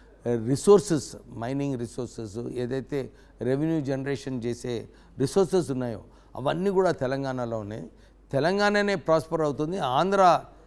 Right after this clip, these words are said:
నష్టపోతుందని చెప్పి నువ్వు ఫస్ట్ టైమ్ మాకు అర్థమవుతుంది, ఇక్కడ మాకు రాంగ్ ఇంప్రెషన్ ఉండిందని. కానీ ఇప్పుడు మీరు ఏదైతే చెప్తున్నారో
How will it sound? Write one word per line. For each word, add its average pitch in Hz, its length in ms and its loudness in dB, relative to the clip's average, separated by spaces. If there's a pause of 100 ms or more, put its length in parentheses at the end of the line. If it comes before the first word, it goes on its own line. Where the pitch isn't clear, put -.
(220)
నష్టపోతుందని 135 760 -4
చెప్పి 123 220 -4
నువ్వు 147 280 -2
ఫస్ట్ 151 200 -4
టైమ్ 196 360 2 (200)
మాకు 135 260 0
అర్థమవుతుంది, 131 720 -6 (360)
ఇక్కడ 156 220 -2
మాకు 143 320 0
రాంగ్ 143 360 0
ఇంప్రెషన్ 135 460 -4
ఉండిందని. 110 680 -6 (480)
కానీ 175 160 0
ఇప్పుడు 180 280 2
మీరు 170 240 0
ఏదైతే 160 400 0
చెప్తున్నారో 120 680 -4